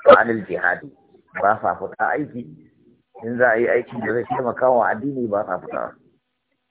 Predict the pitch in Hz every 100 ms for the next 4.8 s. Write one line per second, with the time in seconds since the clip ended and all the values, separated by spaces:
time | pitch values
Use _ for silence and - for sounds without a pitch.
0 | _ _ _ _ _ - 120 113 - 104
1 | 113 92 95 101 98 87 95 98 92 -
2 | - _ _ _ _ _ _ _ _ _
3 | _ - 98 123 127 123 - - - 76
4 | 85 170 160 165 98 113 127 120